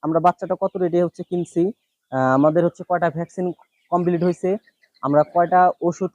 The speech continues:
খাওয়াইছি বা কি কি ওষুধ আমরা এখানে প্রয়োগ করছি, এবং সেই সাথে হচ্ছে আনুষঙ্গিক যে বিষয়গুলো রয়েছে, এগুলো হচ্ছে মূলত আমরা একটা হিসাব করে, হিসাব করে আসলে,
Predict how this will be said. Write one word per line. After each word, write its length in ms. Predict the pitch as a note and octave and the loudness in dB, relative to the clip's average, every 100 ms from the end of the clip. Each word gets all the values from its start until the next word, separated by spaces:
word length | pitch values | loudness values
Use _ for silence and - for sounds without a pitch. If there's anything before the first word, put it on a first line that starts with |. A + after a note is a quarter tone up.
| - | -2
খাওয়াইছি 320 | E3+ E3 F3+ | -2 0 -2
বা 120 | D#3+ | -2
কি 120 | - F3+ | -2 -4
কি 100 | F#3+ | -2
ওষুধ 220 | F3+ F3 | -2 0
আমরা 180 | E3+ E3+ | 0 2
এখানে 200 | E3 F3+ F3 | 0 -2 -4
প্রয়োগ 240 | F3 F#3 - | -2 -6 -4
করছি, 260 | E3 - F3 A3+ _ _ - | -12 -6 -6 -6 _ _ -4
এবং 140 | E3+ | -2
সেই 180 | F3+ G#3 A3 | 0 0 0
সাথে 140 | G#3+ | 0
হচ্ছে 200 | G#3+ - A3+ | -2 0 0
আনুষঙ্গিক 480 | F#3+ G3+ A3+ G#3+ F#3+ | 2 0 -2 -2 0
যে 80 | G3+ | 0
বিষয়গুলো 440 | E3+ G3+ F#3 G3+ | 2 -2 0 2
রয়েছে, 320 | G3 E3 - A3+ - _ _ D#3+ | 4 2 0 -8 -8 _ _ -2
এগুলো 280 | F#3 A3 A3+ | 0 4 4
হচ্ছে 260 | A3+ - A#3+ | 2 -2 0
মূলত 260 | A3+ A#3 A3 | 2 0 0
আমরা 180 | G3+ G3+ | 2 0
একটা 160 | - | 0
হিসাব 260 | F3+ E3 G#3 | -8 -6 -6
করে, 140 | G#3 G3+ | 0 0
হিসাব 220 | F#3 G3 | 0 -4
করে 140 | G3+ | 0
আসলে, 260 | F#3+ - G#3+ | -2 0 -6